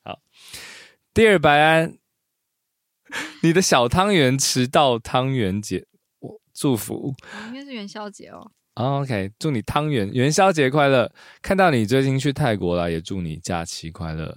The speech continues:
Speaker 1: 以及欢迎来到小宇宙。对，因为我们最近有上小宇宙平台。
Speaker 2: 没错。
Speaker 1: 你在泰国穿无袖，扬州最近连下两场暴雪，冷到钻被窝里不想出来，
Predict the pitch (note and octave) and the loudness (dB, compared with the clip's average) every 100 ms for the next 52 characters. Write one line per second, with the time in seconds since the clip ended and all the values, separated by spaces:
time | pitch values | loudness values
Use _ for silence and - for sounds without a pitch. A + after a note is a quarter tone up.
0 | - F2 E2+ F#2 F#2 G2 G2+ F#2 F2+ G2 | -12 -10 -8 -6 -6 -4 -4 0 0 0
1 | A2 - E2+ F2 D#2 - F2+ - F2+ E2+ | -2 -4 -4 -4 -6 -4 -6 -6 -6 -4
2 | F2 E2 D#2+ E2 E2+ E2 D2+ - E2 F2 | -4 -6 -8 -8 -6 -8 -8 -10 -10 -10
3 | F2 D#2 E2+ F2+ E2 F2 - E2 G2 - | -10 -8 -6 -6 -8 -8 -8 -4 -4 -6
4 | - - - - - - - B2+ B2+ G3 | -20 -20 -20 -20 -20 -20 -8 -2 2 4
5 | G#3 A3+ F3+ D#3 D3+ F3 F3 C#3 C3+ - | 4 4 4 4 4 2 2 0 -2 2
6 | E3 B2 - - _ - C3+ D3 D#3+ F3 | 2 2 -4 -20 _ 0 2 4 2 4
7 | F3+ F3 F3+ D#3+ E3 D3 B2+ A#2 C3+ - | 4 4 2 2 2 2 2 2 0 2
8 | C#3+ A#2 F#2 G#2 G2+ A#2 A2+ A#2 F#2 F2+ | 4 4 2 -2 -2 -2 -2 -2 -2 2
9 | C#3+ G#2 - F#2 E2 F2+ F2+ G2+ A#2 A2 | 2 2 0 -2 -2 -2 -2 0 -2 -2
10 | - B2 C3 C#3 B2+ G#2 G2+ F#2 E2 G#2+ | 0 2 2 2 2 4 2 0 -2 -4
11 | G#2 D#2 - F#2 E2+ D2+ | -6 -8 -6 -4 -4 -6